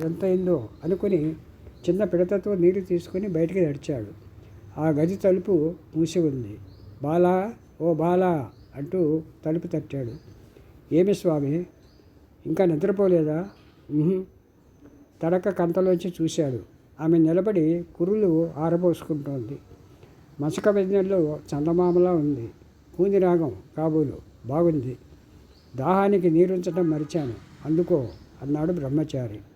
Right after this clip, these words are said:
"దాహంగా లేదు, ఇప్పుడు లేకపోవచ్చు. ఆనక వేస్తే?" "బయట వాన కదా,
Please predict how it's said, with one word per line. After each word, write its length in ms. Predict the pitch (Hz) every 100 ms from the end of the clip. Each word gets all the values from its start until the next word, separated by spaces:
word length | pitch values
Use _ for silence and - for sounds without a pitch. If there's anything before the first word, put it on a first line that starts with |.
| - - - - -
"దాహంగా 420 | 135 180 202 202
లేదు, 380 | 175 165 160 87 - - - _ _ 120
ఇప్పుడు 180 | 139
లేకపోవచ్చు. 840 | 160 165 175 196 190 180 175 165 117 - - -
ఆనక 240 | 170 175
వేస్తే?" 580 | 180 175 165 - 220 247 - - - - - - - - -
"బయట 240 | 143 190
వాన 300 | 208 170 185
కదా, 380 | 185 180 180 180